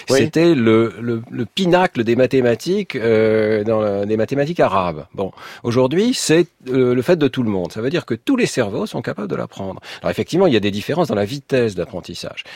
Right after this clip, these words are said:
Speaker 2: Et puis il peut y avoir des handicaps qu'il ne faut pas nier. Donc, euh, on va pas tous à la même vitesse, mais on bénéficie tous des mêmes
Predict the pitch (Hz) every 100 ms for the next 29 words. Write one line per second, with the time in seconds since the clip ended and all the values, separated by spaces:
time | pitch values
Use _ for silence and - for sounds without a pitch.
0 | - - 87 85 82 113 85 80 73 87
1 | 170 170 104 - 92 95 139 139 101 -
2 | - - 104 104 - 98 92 98 101 104
3 | 113 131 175 135 117 117 95 92 85 -
4 | 110 110 151 185 170 143 - 113 - 202
5 | 254 - - - 104 123 175 170